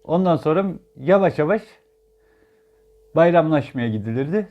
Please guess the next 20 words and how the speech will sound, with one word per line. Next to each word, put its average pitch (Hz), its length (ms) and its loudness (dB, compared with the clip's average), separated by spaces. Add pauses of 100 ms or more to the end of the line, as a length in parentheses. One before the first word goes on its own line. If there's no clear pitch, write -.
Tabii 151 200 -4
her 170 300 0
bayram 143 320 0
benim 147 200 -4
standart 147 540 -4
yaptığım 120 500 -6
akraba 135 500 0
ziyaretleri 156 600 -2
vardı. 165 380 -4 (560)
Annemlerden 120 840 0
gizlerdim. 160 600 -2 (1400)
Ondan 165 340 4
sonra 151 220 0
her 156 200 2
akşam, 202 380 0 (420)
her 190 220 0 (420)
bayramın 151 520 0
birinci 180 320 -2
günü 151 180 -2
akşamı 185 540 -4